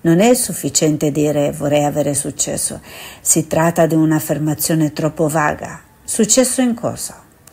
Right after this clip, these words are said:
Il primo potente non sa rispondere.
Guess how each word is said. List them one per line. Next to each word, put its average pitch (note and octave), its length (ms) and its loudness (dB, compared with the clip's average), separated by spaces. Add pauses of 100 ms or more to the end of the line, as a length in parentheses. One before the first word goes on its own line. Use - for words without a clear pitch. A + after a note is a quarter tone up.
(340)
Il E3+ 160 0
primo A3 380 4
potente G#3 840 2 (420)
non F3 300 4
sa F#3+ 240 2
rispondere. - 760 -6